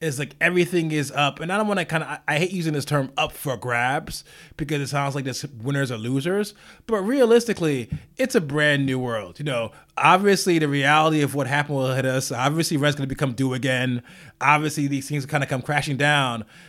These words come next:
But I think for a small period of time in this kinda haze, there is a chance to kinda create a sense of community, create some art.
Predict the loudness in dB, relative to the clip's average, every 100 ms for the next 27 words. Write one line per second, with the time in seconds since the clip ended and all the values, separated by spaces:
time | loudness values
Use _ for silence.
0 | -6 -2 -2 0 -2 -2 -2 0 0 -2
1 | 2 2 2 2 0 0 -2 -2 -2 -4
2 | -4 -6 -8 -10 -10 -10 -8 -6 -4 -6
3 | -10 -20 -20 -10 -2 -2 -2 -4 -2 -2
4 | -4 -4 -6 -6 -8 -6 -6 -8 -8 -8
5 | -8 -8 -4 -2 -2 -4 -6 -10 -12 -10
6 | -12 -8 -4 -2 -2 -8